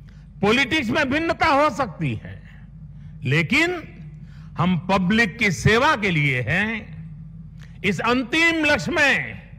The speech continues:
कोई मतभेद नहीं होना चाहिए। वाद संवाद संसद के भीतर हो या संसद के बाहर,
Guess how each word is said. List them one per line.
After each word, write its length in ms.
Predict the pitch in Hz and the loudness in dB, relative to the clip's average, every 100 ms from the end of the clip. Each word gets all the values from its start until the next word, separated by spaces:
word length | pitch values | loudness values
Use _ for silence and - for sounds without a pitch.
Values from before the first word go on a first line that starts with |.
| - - - - - - | -18 -18 -18 -18 -14 0
कोई 480 | 165 214 240 247 247 | 4 6 6 6 4
मतभेद 680 | 220 208 196 185 214 196 | 2 2 4 4 4 2
नहीं 420 | 190 190 170 247 | 0 0 0 0
होना 360 | 180 208 208 190 | 0 0 0 -2
चाहिए। 480 | 147 135 101 101 - - - - - - - - - - - - | -4 -6 -8 -12 -16 -16 -16 -16 -16 -18 -18 -16 -16 -16 -16 -12
वाद 880 | 107 117 190 214 208 180 127 - - - - | -2 2 4 6 6 4 0 -10 -16 -18 -4
संवाद 800 | 170 175 175 220 269 294 220 - 160 - - - - - - - | -2 2 4 4 4 2 -2 -14 -16 -16 -18 -16 -16 -16 -16 -6
संसद 640 | - 185 196 - 196 160 | 0 2 2 2 0 0
के 120 | 185 160 | -2 -2
भीतर 540 | 104 156 247 277 269 | 0 0 2 2 4
हो 480 | 208 294 320 285 - - - - - - - | 4 4 4 2 -4 -14 -16 -18 -18 -16 -6
या 240 | 127 160 165 | -2 0 -2
संसद 640 | - 185 185 165 180 165 - | -2 -2 0 2 0 0 -2
के 120 | 143 | -2
बाहर, 560 | 127 180 196 247 214 | 2 2 6 6 4